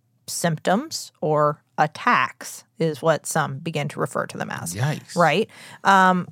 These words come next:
Speaker 1: when they
Speaker 2: Intense.
Speaker 1: talked to, when they briefed, like, agents and diplomats as to, like, what to do about this, "Here's what's going on and here's what you can do," um, they would tell them things like, quote, "Get off the X,"
Speaker 2: Get
Speaker 1: meaning,
Speaker 2: off the X?
Speaker 1: "We think you are standing in a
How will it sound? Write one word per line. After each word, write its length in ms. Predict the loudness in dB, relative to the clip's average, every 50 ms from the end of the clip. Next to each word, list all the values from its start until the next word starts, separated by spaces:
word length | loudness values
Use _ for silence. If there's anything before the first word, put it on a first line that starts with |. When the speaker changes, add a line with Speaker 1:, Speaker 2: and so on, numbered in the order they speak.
| -8
Speaker 1:
when 340 | -2 2 4 4 4 4 4
they 140 | 4 4 4
Speaker 2:
Intense. 180 | 2 2 4
Speaker 1:
talked 300 | 6 6 6 6 4 0 -2
to, 240 | 0 2 4 4 6
when 120 | 6 6
they 100 | 6 6
briefed, 560 | 4 2 2 4 4 6 6 4 4 0 -2 0
like, 240 | 2 4 4 2 2 2
agents 460 | 2 2 4 4 4 2 2 2 0
and 100 | 2 2
diplomats 540 | 2 2 2 2 2 4 4 4 4 4 2
as 160 | 2 2 2
to, 100 | 2 4
like, 220 | 4 4 4 2 2
what 240 | 4 6 6 6 4
to 100 | 0 0
do 220 | 4 4 4 6 6
about 300 | 6 4 2 2 2 0
this, 220 | 0 0 0 2
"Here's 220 | 4 4 4 6
what's 160 | 4 2 2 4
going 260 | 4 4 6 6 6
on 220 | 6 6 6 6
and 80 | 4 2
here's 220 | 0 0 0 2
what 100 | 0 -2
you 100 | -2 -2
can 160 | 0 0 0
do," 340 | 2 4 4 4 4 4 2 0 -4 -14 -20 -20 -20 -6 0 4
um, 260 | 4 4 4 4 4
they 120 | 4 4 4
would 140 | 4 2
tell 200 | 4 4 6 6
them 180 | 6 6 2 2
things 400 | 2 2 2 2 2 0 0 4
like, 400 | 4 4 4 4 0 -4 -10 -18 _ _ _ _ _ _ _ _
quote, 420 | -2 4 6 6 6 6 4 0
"Get 180 | 2 4 6 8
off 200 | 8 6 6 4
the 140 | 2 0 2
X," 540 | 4 4 4 2 0 -4 -10 -10 -12 -14 -16 _ _ _ _ _ _ _ _ _ _ _ _ -20 _ _ -4
Speaker 2:
Get 80 | 0 2
Speaker 1:
meaning, 340 | 4 6 6 4 4 4 2
Speaker 2:
off 60 | 0
the 80 | 0 0
X? 500 | 0 0 -2 -2 -4 -10 -10 -8 -4 0
Speaker 1:
"We 180 | 2 4 4 4
think 280 | 4 2 0 2 2 4
you 80 | 4
are 120 | 6 6 4
standing 540 | 2 0 2 2 2 4 4 2 2 2
in 160 | 2 0 0 2
a 220 | 2 2 0 -2